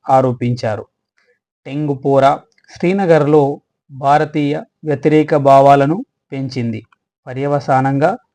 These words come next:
నగరం అంతటా బంకర్లు, తనిఖీ కేంద్రాలు కనిపిస్తాయి. అయితే గత కొన్నేళ్లుగా ఉగ్రవాదం తగ్గినందున వాటి సంఖ్య తగ్గింది.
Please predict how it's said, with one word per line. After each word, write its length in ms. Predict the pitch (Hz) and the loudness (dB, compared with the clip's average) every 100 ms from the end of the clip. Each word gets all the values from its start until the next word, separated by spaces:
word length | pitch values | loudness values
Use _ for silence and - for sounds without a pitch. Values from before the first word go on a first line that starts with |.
| _ _ _ _ 160 | _ _ _ _ -10
నగరం 560 | 156 175 220 233 180 - | -8 0 2 2 -2 -8
అంతటా 520 | 156 147 160 156 139 143 _ _ _ _ | -6 -2 0 2 2 0 _ _ _ _
బంకర్లు, 680 | 131 135 139 156 143 139 160 - _ _ _ _ | -10 -6 -4 0 0 0 -4 -8 _ _ _ _
తనిఖీ 360 | 143 147 151 143 | -10 -8 -6 -6
కేంద్రాలు 500 | 147 139 135 135 160 | -2 -2 2 0 0
కనిపిస్తాయి. 720 | 143 127 127 - 120 110 - - | -2 -2 -6 -6 -6 -6 -12 -6
అయితే 520 | 127 127 151 135 - _ _ 139 | -4 -2 -2 -2 -6 _ _ -8
గత 120 | 131 | -6
కొన్నేళ్లుగా 880 | 131 147 135 143 147 147 147 143 143 | -6 -4 -2 0 2 2 4 2 0
ఉగ్రవాదం 640 | 151 131 143 139 139 143 135 | -8 -2 0 2 0 -2 -4
తగ్గినందున 840 | 120 120 127 135 135 127 139 175 _ _ _ _ _ _ | -6 -4 -2 -2 -2 0 -2 -4 _ _ _ _ _ _
వాటి 300 | 151 160 170 | -4 -2 -2
సంఖ్య 560 | 165 147 160 175 143 151 _ | -4 -2 0 2 2 0 _
తగ్గింది. 460 | 131 117 120 113 | -6 -4 -4 -6